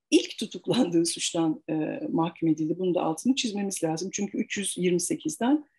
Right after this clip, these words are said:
tahliye verilmişti. İşte bu iki, e, mesele, e, idi gündemde olan, e, ve bu çok açık bir anlaşmazlık. E, ya bu karar uygulandı mı,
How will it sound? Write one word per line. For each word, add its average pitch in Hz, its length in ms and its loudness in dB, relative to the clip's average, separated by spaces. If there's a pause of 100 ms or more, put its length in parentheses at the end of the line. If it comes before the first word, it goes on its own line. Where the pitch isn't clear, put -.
(300)
tahliye 202 460 2
verilmişti. - 600 0 (520)
İşte 233 300 2
bu 494 120 4
iki, - 580 4
e, 175 240 6
mesele, 190 720 6
e, 160 380 4 (100)
idi 165 220 0
gündemde 160 480 4
olan, 190 300 0 (180)
e, 185 180 0
ve 220 160 2
bu 262 80 -6
çok - 220 2
açık - 280 2
bir - 40 4
anlaşmazlık. 156 840 0 (520)
E, 180 80 2
ya 196 540 2
bu 214 100 -2
karar 190 380 2
uygulandı 170 540 2
mı, 269 240 6